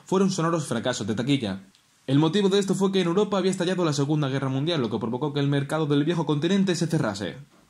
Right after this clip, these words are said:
El quinto largometraje de esta época, Bambi, llegó ya cuando Estados Unidos entró en el conflicto bélico, lo que hizo que tampoco obtuviese buenos datos en taquilla.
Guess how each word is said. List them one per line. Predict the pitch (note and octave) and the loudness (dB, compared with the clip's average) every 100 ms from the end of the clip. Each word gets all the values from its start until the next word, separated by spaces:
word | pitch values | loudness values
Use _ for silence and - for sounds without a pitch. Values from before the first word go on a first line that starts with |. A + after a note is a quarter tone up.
| - | -8
El | B2 | -4
quinto | C3+ F#3 F#3 | 0 2 2
largometraje | E3+ E3 E3 F#3 F3+ | 2 2 0 0 0
de | E3+ | 0
esta | E3 F3 | 2 0
época, | G3 G3 F#3+ | 0 0 0
Bambi, | E3+ F#3+ G#3 G3+ | 0 0 2 2
llegó | D#3+ E3+ | 2 0
ya | G3 G#3+ | 0 0
cuando | G3 E3 | 0 0
Estados | C#3+ F#3+ F#3+ F#3+ | 0 2 0 0
Unidos | E3+ F3 D#3 | 0 0 0
entró | C#3+ D#3+ | 0 2
en | D#3 | 0
el | |
conflicto | C3 A2+ C3+ C#3 | -2 -2 -2 0
bélico, | D#3 E3 A#2+ G#2 - - - | 0 0 -2 -4 -6 -18 -2
lo | D#3 | 0
que | F3 | 2
hizo | G3+ G3+ | 2 0
que | E3+ | 0
tampoco | E3 D#3+ G3 | -2 -2 -2
obtuviese | E3 D3+ D#3+ F#3 D3+ | -2 -2 -2 -2 0
buenos | D#3 C#3+ | 0 0
datos | C#3+ C3+ B2+ | 0 -2 -2
en | |
taquilla. | B2 C#3 D#3 G2 | -4 -2 -2 -2